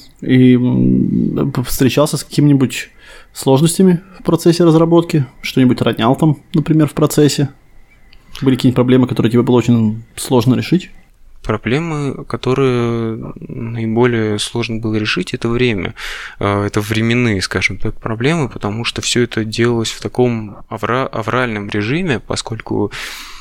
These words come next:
Speaker 2: м, с увеличением, скажем так, загруженности в виде заявок каких-то и посторонних каких-то дел, ну, рабочих, тоже рабочих моментов, очень много было, м,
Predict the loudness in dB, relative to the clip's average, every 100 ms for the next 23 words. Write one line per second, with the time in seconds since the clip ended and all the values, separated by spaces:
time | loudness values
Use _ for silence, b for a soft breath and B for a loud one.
0 | B -14 -10 -8 -8 -8 -8 -6 -4 0
1 | 0 -2 -4 -4 -6 -6 -8 -8 -8 -6
2 | -8 -6 -4 -2 -2 -2 -2 -4 -4 -2
3 | -2 -4 -4 -2 -2 0 -2 -2 -4 -4
4 | -8 -6 -8 -8 -8 -8 -6 -6 -6 -8
5 | -8 -12 -10 -6 -4 -2 -4 -6 -6 -6
6 | -8 -8 -8 -4 -2 0 -2 -4 -4 -4
7 | -4 -2 -2 -4 -6 -10 -16 -10 -8 -6
8 | -6 -6 -6 -8 -6 -4 -4 -4 -6 -10
9 | B B B B B B -8 -4 -4 -2
10 | -2 -2 0 0 0 -4 -8 -18 -20 -20
11 | -20 -20 -20 -20 -8 -4 -4 -6 -8